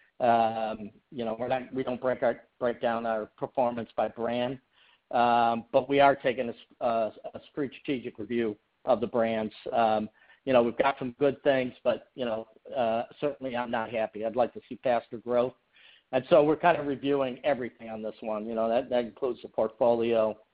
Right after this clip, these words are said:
uh, price gap, price management, what we're doing there, uh, product offerings, and we're looking at the marketing mix. We, we don't have the full, uh, um, results yet. We're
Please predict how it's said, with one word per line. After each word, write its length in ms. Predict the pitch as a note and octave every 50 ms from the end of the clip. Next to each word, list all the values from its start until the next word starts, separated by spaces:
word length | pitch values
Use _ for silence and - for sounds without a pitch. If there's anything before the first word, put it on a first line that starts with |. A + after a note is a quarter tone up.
| _ _ _ _ _ -
uh, 320 | - G#2+ G#2+ G#2 G2+ G2+ G2 G2 _ -
price 240 | - C#3+ C3 B2+ B2 - -
gap, 360 | C3 B2 A#2 A2 A#2 - -
price 220 | - C#3 A#2 A#2 - -
management, 600 | A#2+ A#2 A#2 A2+ A2+ A2 - - B2 A#2 A2+ -
what 160 | - A#2 A2+ A2+
we're 120 | B2 A2+
doing 320 | - B2+ A#2+ A#2 A2+ A2
there, 320 | A#2 A2+ A2 A2 A2+ A2 - _ - - - - - _ -
uh, 320 | - A2 A2 A2 A2 G#2+ G#2
product 480 | - - D#3 C#3 C#3 C3+ B2 - -
offerings, 640 | C3+ B2 A#2+ A#2+ A#2+ - B2 B2 B2 A#2+ A#2 A#2 A2+ _ _ _ _ -
and 300 | D3 C3+ B2+ B2+ C3 C3+
we're 100 | C3+ D3
looking 200 | D#3 D3 C3+ D#3+
at 120 | C#3 B2 -
the 60 | C#3+
marketing 460 | C#3+ D3+ D#3 C#3 - A#2 A#2+ A2 G#2+
mix. 160 | G#2+ F#2 D#2 _ _ -
We, 300 | B2+ B2 B2 B2 A#2+ A#2 - - _ _ _ _ - C#3
we 60 | C#3
don't 240 | D3+ D#3 D3 C#3 D3 C#3
have 160 | C#3 C3 A2+
the 100 | A#2+ C3+ - -
full, 480 | - D3+ C#3+ C#3 C3 C3 C3+ C3+ C3 -
uh, 400 | - B2 A#2+ A#2+ A#2 A2+ A2+ A2 A#2 - - -
um, 400 | D3 A#2 A2+ A2+ A2 A2 A2+ G#2+ _ _ _ _ _ _ _ _
results 520 | - C3 C3+ C3 - D#3+ D3 C#3+ C3+ C#3 - -
yet. 280 | D3 C#3+ C3+ B2 B2 - -
We're 100 | A#2+ A#2+